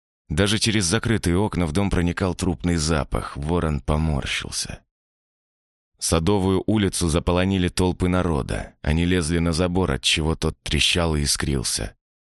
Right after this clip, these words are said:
Уже образовалась свалка из тел высотой в полтора метра. Неупокоенные лезли друг на друга, топча лица,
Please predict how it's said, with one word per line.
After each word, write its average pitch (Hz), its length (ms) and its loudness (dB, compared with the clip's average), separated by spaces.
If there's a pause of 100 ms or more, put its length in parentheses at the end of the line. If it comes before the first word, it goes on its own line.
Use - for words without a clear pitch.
(120)
Уже 80 240 2
образовалась 104 600 2
свалка 95 500 0
из 71 240 -2
тел 98 220 0
высотой 78 440 0
в - 80 -6
полтора 85 440 0
метра. - 520 -4 (680)
Неупокоенные 95 840 2
лезли 90 360 0
друг 87 260 0
на 90 140 2
друга, 87 640 -2
топча 73 380 0
лица, 85 580 0